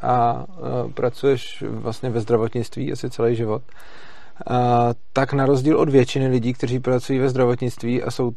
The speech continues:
to povětšinou socialisté, eh, tak ty daleko víc tíhneš ke kapitalismu a možná i libertariánským myšlenkám, je to tak?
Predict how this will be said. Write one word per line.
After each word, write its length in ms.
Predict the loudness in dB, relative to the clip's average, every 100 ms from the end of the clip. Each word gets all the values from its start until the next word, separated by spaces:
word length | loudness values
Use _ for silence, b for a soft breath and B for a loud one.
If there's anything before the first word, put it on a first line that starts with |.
| -2
to 140 | 0
povětšinou 680 | 2 0 2 0 0 0 0
socialisté, 840 | -2 -2 0 2 0 0 -2 -2 -6 -10 b b b b -8
eh, 340 | 2 4 4 2
tak 200 | 0 0
ty 260 | 0 2 2 -2
daleko 600 | -8 -8 0 4 4 4
víc 180 | 0 0
tíhneš 520 | -2 0 0 -2 -4
ke 140 | -4 0
kapitalismu 600 | 0 2 2 2 2 0
a 60 | 0
možná 300 | 0 0 2
i 80 |
libertariánským 640 | 2 2 2 2 0 0 -4
myšlenkám, 540 | -2 -2 -2 -2 -2
je 60 | -4
to 100 | -6
tak? 220 | -2 -4